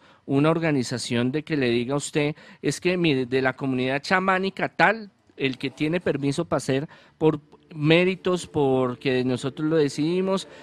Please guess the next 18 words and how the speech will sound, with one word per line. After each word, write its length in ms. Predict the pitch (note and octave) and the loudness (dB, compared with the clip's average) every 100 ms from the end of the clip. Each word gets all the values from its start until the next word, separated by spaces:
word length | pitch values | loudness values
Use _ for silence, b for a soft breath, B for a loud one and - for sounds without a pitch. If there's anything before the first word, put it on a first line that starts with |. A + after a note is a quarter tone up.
| B | B
porque 280 | - C#3+ D3 | 0 2 0
tiene 280 | C#3 D3+ D#3 | -2 -2 0
las 180 | E3+ - | -2 -2
capacidades, 640 | D#3+ C#3 - C#3+ D#3 F3 | -4 -4 -2 0 0 -2
él 140 | - C#3 | -6 -8
es 120 | - | -6
el 140 | D#3 | -6
chamán 520 | - C3+ A#2+ B2+ C#3+ - | -4 -4 0 -2 -4 -12
fulanito 640 | - D3 B2 A#2 A2+ - | -8 -4 0 -2 -4 -6
de 80 | A#2 | -6
tal, 240 | - F2 - b b | -6 -14 -16 b b
o 100 | - | 0
el 100 | C#3 C3+ | 2 4
parapsicólogo 800 | C3+ B2+ - C3 C#3 C#3+ D#3+ E3 | 4 4 0 -4 0 2 0 -2
fulanito 720 | - E3+ D3 A#2+ A2 G#2+ C3+ | -8 -6 -2 0 0 -2 -6
de 60 | |
tal". 200 | A#2 A#2 | -4 -4
No, 220 | D#3+ F3+ | 0 0